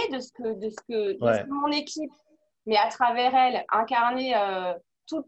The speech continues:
Speaker 1: tous les services d'aide à domicile, euh, qui se sont retrouvés en pareille situation. Parce que là, c'est l'histoire de mon équipe.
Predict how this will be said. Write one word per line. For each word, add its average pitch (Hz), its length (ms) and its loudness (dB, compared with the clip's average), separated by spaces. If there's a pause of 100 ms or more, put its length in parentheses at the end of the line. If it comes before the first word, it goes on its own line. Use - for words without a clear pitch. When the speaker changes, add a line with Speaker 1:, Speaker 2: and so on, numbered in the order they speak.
(100)
Speaker 1:
tous 320 120 -6
les 277 120 -2
services 240 400 0
d'aide 208 180 -2
à 208 100 0
domicile, 202 540 -8
euh, 170 200 -4 (560)
qui - 120 -20
se 208 160 -12
sont 202 120 -8
retrouvés 208 360 -4
en 190 120 2
pareille 190 260 -2
situation. 208 480 -6
Parce 285 140 -6
que 233 80 -6
là, 220 160 4
c'est 254 100 -8
l'histoire 233 380 2
de 233 60 -2
mon 226 180 -2
équipe. 226 380 -6